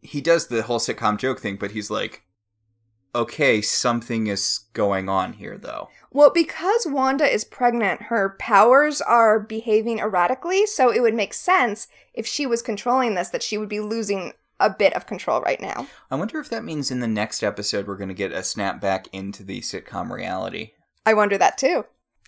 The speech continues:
Speaker 1: Uh, Vision enters the house, and I love this. Wanda is eating different fruit throughout the course of the episode, and it always corresponds to what stage of the pregnancy she's at.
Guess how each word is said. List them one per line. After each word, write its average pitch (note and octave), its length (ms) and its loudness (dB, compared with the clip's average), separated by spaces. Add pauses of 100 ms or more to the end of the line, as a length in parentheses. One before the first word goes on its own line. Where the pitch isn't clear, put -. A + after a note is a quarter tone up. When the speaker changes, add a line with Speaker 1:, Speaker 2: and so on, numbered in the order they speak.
Speaker 1:
Uh, A#2 220 6
Vision D3 340 0
enters C#3 300 2
the C3+ 80 2
house, A#2+ 320 6
and A#2+ 140 -2
I C3 120 6
love C3 340 6
this. E3+ 260 0
Wanda C3+ 560 4
is C#3+ 220 -2
eating B2 540 0
different A#2+ 480 -2
fruit A#2 560 0
throughout A#2+ 320 2
the A#2+ 80 -6
course A2+ 320 -2
of A#2+ 100 -6
the - 140 0
episode, C3+ 560 2
and A#2+ 120 2
it A#2 140 0
always A#2 380 4
corresponds B2 760 0
to A#2+ 200 -6
what G#2 300 -2
stage G#2 380 -2
of G#2+ 120 -2
the A2 100 -6
pregnancy G#2 640 -6
she's G2+ 440 -6
at. A#2+ 340 -2